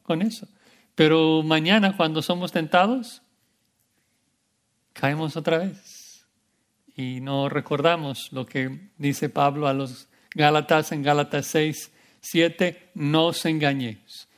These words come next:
Dios no puede ser burlado, todo lo que el hombre sembrare, eso también segará". Vas a cosechar lo que siembras. Si siembras pecado, vas a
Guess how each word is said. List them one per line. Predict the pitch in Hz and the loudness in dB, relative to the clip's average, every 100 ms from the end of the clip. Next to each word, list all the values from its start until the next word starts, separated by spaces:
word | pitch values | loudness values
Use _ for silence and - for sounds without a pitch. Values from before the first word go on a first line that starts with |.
| _ _ - | _ _ -8
Dios | 139 147 156 151 - - | 2 4 4 0 -10 -12
no | 135 139 151 151 - | -4 0 0 -2 0
puede | 151 147 151 | 0 2 0
ser | - 135 127 | 0 -2 -2
burlado, | 120 120 151 165 175 180 _ _ _ _ - | -4 0 2 2 -2 -12 _ _ _ _ 2
todo | 175 175 | 6 6
lo | 165 147 | 4 2
que | 151 | 0
el | 147 | 2
hombre | 147 143 | 0 -2
sembrare, | - 135 160 233 247 240 - - - _ _ _ _ - | -2 0 4 4 4 -6 -16 -20 -20 _ _ _ _ 0
eso | 156 - 135 | 0 0 -4
también | 143 120 117 107 104 _ _ | -4 -2 -4 -4 -8 _ _
segará". | - 127 117 170 233 143 _ _ _ _ _ - | -6 -4 0 0 0 -4 _ _ _ _ _ -2
Vas | 135 - | 0 0
a | 175 | -4
cosechar | - 156 151 - 214 185 | -2 -4 -4 0 0 0
lo | 139 135 | -4 -4
que | 147 | -6
siembras. | - 185 190 139 120 | -2 0 0 -2 -4
Si | 131 | -6
siembras | - 165 185 196 190 - _ | -4 -2 0 2 0 -4 _
pecado, | 165 151 180 226 262 247 - - - | 0 4 6 6 2 -4 -14 -20 -8
vas | 139 151 - 196 | 4 4 4 4
a | 214 220 - | 4 2 -8